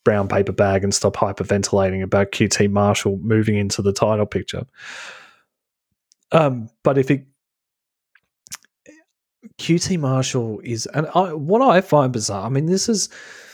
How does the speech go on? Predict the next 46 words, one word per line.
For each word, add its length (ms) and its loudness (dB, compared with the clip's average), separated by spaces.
this 140 2
is 100 0
what 120 4
I 20 2
find 220 2
bizarre 380 2
about 360 -2
markdom 800 -2
of, 180 -8
like, 300 0
you 100 -10
know, 80 -8
there 180 0
are 60 4
things 540 2
that, 240 0
that 260 0
are 360 2
objective. 640 -6
Like, 240 2
Q 180 0
T 200 4
Marshall 360 2
is 180 -2
not 360 4
a 40 0
good 220 -2
promo. 540 -2
And 80 2
even 320 4
though 220 2
overall 640 4
this 180 4
promo 480 0
was 140 -12
good, 300 -10
Q 180 0
T 140 2
Marshall 260 0
is 80 2
still 180 2
the 80 0
weakest 420 2
thing 140 -2
in 140 -4
it. 100 -20